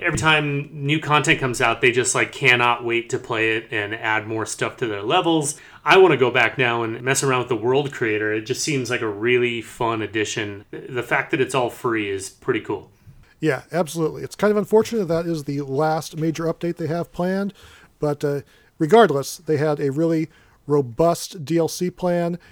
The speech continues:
Speaker 2: and I'm really pleased with everything they delivered on that title. And heck, I wasn't really expecting even, you know, anything for this one necessarily,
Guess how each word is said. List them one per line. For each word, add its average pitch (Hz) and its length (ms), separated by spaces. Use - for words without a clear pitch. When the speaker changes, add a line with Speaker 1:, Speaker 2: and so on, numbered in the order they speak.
Speaker 2:
and 147 160
I'm 143 160
really 165 200
pleased 147 180
with 135 80
everything 139 300
they 131 100
delivered 127 340
on 123 140
that 123 160
title. 127 300
And 160 80
heck, 156 200
I 160 120
wasn't 160 240
really 147 160
expecting 151 400
even, 151 280
you 139 60
know, 147 120
anything 170 500
for 139 100
this 143 160
one 139 120
necessarily, 143 680